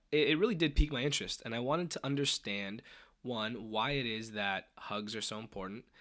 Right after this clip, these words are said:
and, you know, whether or not it was true that a twenty-second hug is how we can reap the benefits of a hug. And so that brings us into today's episode, which is where we will answer three questions. One,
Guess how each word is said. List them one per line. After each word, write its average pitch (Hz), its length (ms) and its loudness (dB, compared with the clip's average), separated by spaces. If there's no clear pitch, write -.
and, 107 480 -2
you 110 120 -10
know, 104 160 -6
whether 113 340 -4
or 123 60 -2
not 101 400 -4
it 117 60 -6
was 123 180 -4
true 180 380 -2
that 98 360 -2
a - 60 -10
twenty-second 131 680 -4
hug 107 400 -6
is 98 440 -4
how 123 220 -2
we 123 160 -4
can 117 200 -6
reap 107 220 -8
the 107 80 -14
benefits 98 420 -10
of 98 100 -12
a 85 60 -8
hug. 82 300 -10
And 143 100 0
so 147 440 8
that 147 240 6
brings 147 240 6
us 139 160 2
into 123 480 0
today's 120 520 -2
episode, - 520 -6
which 104 200 -6
is 104 340 -4
where 104 200 -4
we 113 160 0
will 165 180 0
answer 123 480 -2
three 147 720 -2
questions. - 580 -8
One, 131 400 2